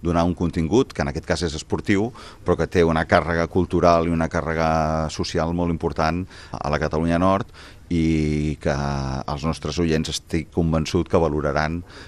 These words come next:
que puguin tenir aquesta, eh, retransmissions,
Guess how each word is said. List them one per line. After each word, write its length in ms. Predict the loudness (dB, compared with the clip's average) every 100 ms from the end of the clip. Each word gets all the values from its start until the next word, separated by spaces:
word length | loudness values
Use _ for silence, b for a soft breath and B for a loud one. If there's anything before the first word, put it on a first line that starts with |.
| B
que 100 | -4 -2
puguin 500 | -2 0 2 2 0 2
tenir 380 | 2 2 -2 -4
aquesta, 480 | -4 -4 -2 0 0 0 -2 -6 -10
eh, 300 | -12 -10 -10 -12 -10 -6
retransmissions, 920 | -2 -2 2 2 6 6 6 4